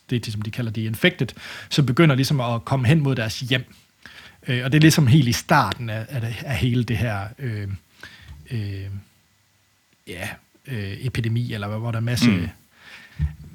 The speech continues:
Speaker 1: øh, infekter, der begynder at komme. Og, øh, og det ender så med, at, øh, og det, det er ikke en spoiler. Jeg vil heller ikke spoil ret meget mere end det her, men, <laughs> øh, hvad hedder det,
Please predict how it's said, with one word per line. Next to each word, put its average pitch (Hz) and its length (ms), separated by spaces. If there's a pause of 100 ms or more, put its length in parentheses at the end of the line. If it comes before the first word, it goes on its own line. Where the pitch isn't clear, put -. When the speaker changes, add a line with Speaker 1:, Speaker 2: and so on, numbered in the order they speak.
Speaker 1:
øh, 117 340
infekter, 127 400
der 110 80
begynder 113 260
at 110 60
komme. 127 320 (380)
Og, 143 380
øh, 139 260
og 156 180
det 185 140
ender 190 120
så 190 140
med, 185 200
at, 143 200
øh, 135 160
og 147 80
det, 160 240
det 147 80
er 131 40
ikke 120 120
en 123 60
spoiler. 104 340 (180)
Jeg 143 100
vil 147 80
heller 165 140
ikke 165 100
spoil 151 240
ret 139 140
meget 135 120
mere 135 140
end 101 80
det 104 100
her, 113 140
men, 131 200 (240)
<laughs> 139 240
øh, 151 140
hvad 147 100
hedder 160 100
det, 151 120